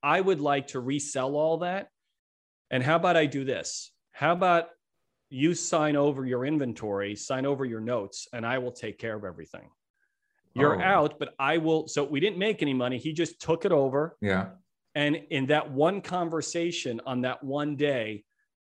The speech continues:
Speaker 1: we were out of debt.
Speaker 2: Wow.
Speaker 1: And then after that, we just went into pure consulting. My wife and I went into pure consulting, and then we ended up making, like, half a million dollars the next year.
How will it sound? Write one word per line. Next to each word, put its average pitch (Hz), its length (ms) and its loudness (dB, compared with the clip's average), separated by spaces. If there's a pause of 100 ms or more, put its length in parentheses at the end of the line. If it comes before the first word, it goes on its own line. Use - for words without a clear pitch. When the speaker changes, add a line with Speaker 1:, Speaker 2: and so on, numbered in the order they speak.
(340)
Speaker 1:
we 127 240 0
were 127 120 2
out 120 240 -2
of 90 80 -10
debt. 90 240 -8 (680)
Speaker 2:
Wow. 87 460 0 (220)
Speaker 1:
And 139 120 -2
then 156 180 6
after 196 320 4
that, 208 340 4
we 156 80 2
just 156 220 -2
went 156 120 4
into 151 220 0
pure 156 240 2
consulting. 147 600 0
My 120 100 2
wife 123 160 2
and 135 80 -4
I - 20 0
went 123 200 0
into 117 180 -8
pure 131 220 -4
consulting, 139 520 0
and 120 80 -4
then 123 80 -2
we 131 80 0
ended 131 160 0
up 117 120 0
making, 120 280 -4
like, 110 240 -6
half 143 240 0
a 139 40 -2
million 123 260 -4
dollars 151 340 4
the 156 80 -2
next 147 340 -2
year. 147 420 2